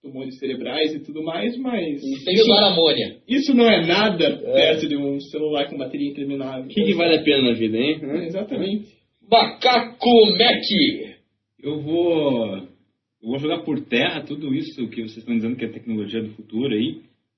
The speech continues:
Speaker 4: Eu acho que o futuro vai ser basicamente alguma onda portadora que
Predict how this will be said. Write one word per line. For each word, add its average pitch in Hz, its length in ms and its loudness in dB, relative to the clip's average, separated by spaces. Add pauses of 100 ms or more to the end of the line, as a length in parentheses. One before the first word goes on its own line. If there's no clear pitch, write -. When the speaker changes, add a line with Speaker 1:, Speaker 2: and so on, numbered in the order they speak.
(140)
Speaker 4:
Eu 110 160 -6
acho 127 180 -8
que 139 60 -16
o 135 40 -12
futuro 143 360 -6
vai 151 120 -4
ser 156 400 -4
basicamente 147 800 -4
alguma 127 360 -8
onda 147 320 -6
portadora 131 680 -8
que 117 500 -4